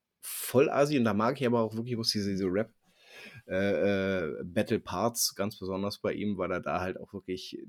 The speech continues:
nicht bloß unter die Gürtellinie schlägt, sondern, äh, er tritt auch noch mal zehn, zehn Mal hinterher gefühlt. Das ist sehr, sehr amüsant und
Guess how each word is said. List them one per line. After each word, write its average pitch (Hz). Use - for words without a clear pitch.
nicht 113
bloß 107
unter 120
die 107
Gürtellinie 110
schlägt, 113
sondern, 98
äh, 90
er -
tritt -
auch 101
noch 101
mal 104
zehn, 101
zehn 110
Mal 107
hinterher 95
gefühlt. 90
Das -
ist -
sehr, 92
sehr 87
amüsant 101
und 92